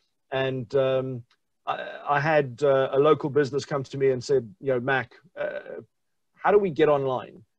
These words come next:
Um, and this was, you know, eleven years ago. And, uh, I said, "Well, I'll figure it out to, how to build a website and then,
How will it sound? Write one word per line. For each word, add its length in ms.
Um, 480
and 120
this 160
was, 240
you 120
know, 140
eleven 400
years 300
ago. 340
And, 240
uh, 320
I 100
said, 260
"Well, 360
I'll 140
figure 320
it 60
out 220
to, 200
how 140
to 100
build 220
a 40
website 600
and 100
then, 240